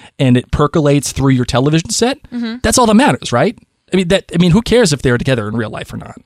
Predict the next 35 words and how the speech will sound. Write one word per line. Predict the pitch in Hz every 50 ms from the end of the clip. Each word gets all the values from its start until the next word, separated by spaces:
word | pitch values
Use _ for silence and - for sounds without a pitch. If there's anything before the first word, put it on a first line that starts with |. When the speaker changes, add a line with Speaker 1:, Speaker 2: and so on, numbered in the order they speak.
| - - - -
Speaker 2:
The | 339 330
only | - 311 339 359 381 370
thing, | - 320 262 233 220
I |
mean, | 214 214 214
and | 220
some | - 262
people | 254 277 240 247
are | 233
talking | 233 - 226 214 - 226 214
about | 208 196 190
this | 190 196 -
right | 208 190 -
now | 190 190 190
in | 185 190
Mixer, | 185 185 - - 190 190
the | 185 202
one | 208 208 220 269 294 330 370 370
thing | - - 302 294 277 262 262 269 - - - - -
that, | - 202 220 214 208 202 202 - -
uh, | - - 208 202 190 - -
I | - 208
would | 214 220 208
really | 214 226 233 233 233 226
stick | - - 240 220 -
to | - 233 214
that | 214 208
I'd | 208 202
be | 202
like, | 202 208 196 -
"Please | - - - - - 269 277 285 294 302 311 311 302 302 311 311 294 -
kinda | - - 294 269 240
don't | 202 185 220 240 277 285
be | - 320
together | 330 339 320 302 349 359 349 349 359 370 370